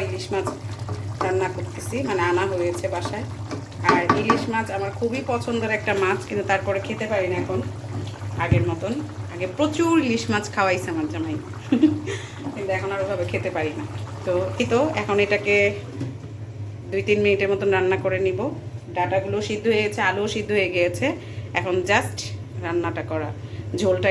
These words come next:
একটু শুকিয়ে নিব, এই যে ঝোল বেশি রাখবো না, তো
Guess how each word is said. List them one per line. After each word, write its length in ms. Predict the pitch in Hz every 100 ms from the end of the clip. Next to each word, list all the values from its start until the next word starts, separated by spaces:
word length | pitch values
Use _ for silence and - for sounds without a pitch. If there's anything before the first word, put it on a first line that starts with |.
| 185
একটু 140 | 202 196
শুকিয়ে 300 | 220 208 214 190
নিব, 140 | 180 220 311 -
এই 40 | 165
যে 80 | 160 156 - -
ঝোল 180 | 185 185 190
বেশি 200 | - 180 175
রাখবো 220 | 170 165 180
না, 60 | 185 - - - - - - - -
তো 80 | -